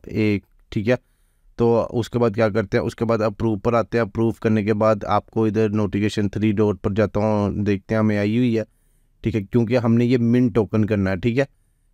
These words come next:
इसको हम कर देते हैं जी, ये देखिए जी। जी, उसके बाद आपने आ जाना इधर मिंट टोकन पर, इधर क्लिक करेंगे तो आपके सामने क्या इंटरफेस आ जाएगा, आपके सामने ये टैब हो जाएगी। poster in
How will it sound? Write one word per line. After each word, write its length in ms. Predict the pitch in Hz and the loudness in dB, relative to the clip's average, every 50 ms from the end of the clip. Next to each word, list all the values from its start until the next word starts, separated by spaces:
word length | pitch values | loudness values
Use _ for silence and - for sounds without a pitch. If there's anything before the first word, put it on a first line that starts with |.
| _ _ | _ _
इसको 320 | - 110 - - - 120 123 | -10 -10 -10 -4 0 0 2
हम 180 | 117 117 110 101 | 2 2 0 0
कर 160 | 98 113 101 | 0 -2 -2
देते 280 | 95 95 110 95 - | 0 -2 -2 0 0
हैं 100 | 113 110 | -2 0
जी, 120 | 101 107 110 | 0 2 0
ये 80 | 110 | 2
देखिए 260 | 101 101 95 - - 101 | 2 0 -2 -2 -2 -2
जी। 180 | 98 104 85 - _ _ _ _ _ _ _ _ _ - _ _ _ _ _ _ _ _ _ _ _ _ _ _ _ _ _ _ _ _ _ _ _ _ _ _ | 0 -2 -2 -2 _ _ _ _ _ _ _ _ _ -20 _ _ _ _ _ _ _ _ _ _ _ _ _ _ _ _ _ _ _ _ _ _ _ _ _ _
जी, 320 | 120 127 113 113 127 131 117 | -8 -6 -2 0 0 0 2
उसके 260 | 117 113 - - 131 | 0 -4 -4 -4 0
बाद 200 | 120 127 127 120 | 2 2 2 4
आपने 260 | 120 117 113 113 120 120 | 2 2 2 2 2 0
आ 100 | 117 113 | 0 0
जाना 220 | 104 117 120 123 | 0 0 0 0
इधर 200 | 120 110 120 123 | 0 0 0 0
मिंट 540 | 120 113 113 110 110 110 110 117 120 123 117 _ | 0 0 0 0 0 0 0 0 0 0 0 _
टोकन 320 | - 110 98 _ - 120 120 | -2 -4 -2 _ 0 -2 0
पर, 200 | - 127 123 117 | 2 0 0 0
इधर 240 | - 120 113 117 110 | 0 -2 0 0 -2
क्लिक 240 | - - 123 120 117 | -2 -2 -2 -2 0
करेंगे 340 | - 123 107 117 113 120 120 | -2 -2 0 0 0 0 0
तो 120 | 101 117 107 | 0 0 0
आपके 300 | 104 104 - - - 113 | 0 0 -2 -4 -8 -4
सामने 240 | 101 117 117 117 110 | -2 0 0 0 0
क्या 120 | 110 117 | 0 0
इंटरफेस 400 | 113 113 101 110 104 - 117 110 | 0 0 0 -2 -4 -4 -4 -2
आ 120 | 117 110 113 | 0 0 0
जाएगा, 240 | 104 113 113 117 113 | 0 0 0 2 0
आपके 220 | 107 _ - 110 | 0 _ -6 -6
सामने 260 | 101 120 113 113 113 | -4 -2 0 0 0
ये 160 | 113 113 113 107 95 - | 0 0 -2 -2 -4 -4
टैब 280 | - 107 104 110 113 117 | -2 -2 -2 0 0 0
हो 100 | 113 110 | 0 0
जाएगी। 260 | 104 113 110 117 123 - - - - - - - - - - | 0 0 0 0 -2 -4 -8 -16 -16 -16 -16 -12 -12 -10 -4
poster 260 | - 123 123 - - 131 | -2 -2 -2 0 0 -2
in 220 | 123 127 123 123 | 0 0 2 2